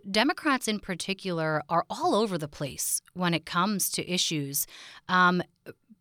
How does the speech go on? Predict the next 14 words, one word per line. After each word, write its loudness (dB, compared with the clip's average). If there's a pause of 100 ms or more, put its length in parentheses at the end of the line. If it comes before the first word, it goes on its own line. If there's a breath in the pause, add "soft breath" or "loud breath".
prices, 6 (100)
inflation, 0
the 2
economy, 0 (600 soft breath)
really 0
just -6
wreaking -2
havoc 0
on, -2
on -2
folks' -2
lives, 0
and, 0
and -4